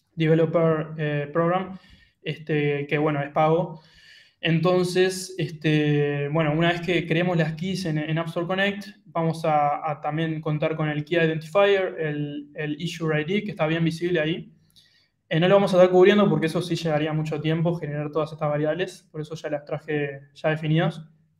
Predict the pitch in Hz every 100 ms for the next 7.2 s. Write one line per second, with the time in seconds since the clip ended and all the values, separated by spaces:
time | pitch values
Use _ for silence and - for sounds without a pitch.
0 | _ _ _ _ _ 226 180 180 175 190
1 | 208 208 214 220 170 180 175 175 170 170
2 | 165 165 170 160 170 175 170 160 160 160
3 | 170 170 170 160 160 160 165 - 147 151
4 | - _ _ _ _ _ _ - 165 170
5 | 170 156 160 156 156 156 156 147 156 156
6 | 147 143 143 - _ 151 156 156 160 165
7 | 196